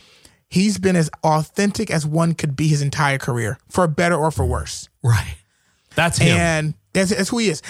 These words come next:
Speaker 1: And so what that means for him is when he goes out in public, if he turns someone down for an autograph, I,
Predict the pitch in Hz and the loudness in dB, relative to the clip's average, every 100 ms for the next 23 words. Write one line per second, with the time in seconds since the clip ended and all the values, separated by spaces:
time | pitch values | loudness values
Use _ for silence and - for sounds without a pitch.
0 | - 185 196 220 214 202 190 185 240 233 | -6 -2 0 2 2 2 -2 0 -2 -2
1 | 226 226 185 - 185 196 160 180 220 214 | 0 0 -2 -2 0 2 2 2 2 2
2 | 175 175 160 202 196 151 - - _ _ | 2 0 0 0 0 -2 -2 -8 _ _
3 | _ _ _ _ _ 180 175 214 - 220 | _ _ _ _ _ -2 0 -2 0 0
4 | 233 - 202 180 165 175 175 160 147 165 | 0 0 2 2 2 0 0 2 2 0
5 | 170 175 180 - 165 | 0 0 0 -2 -2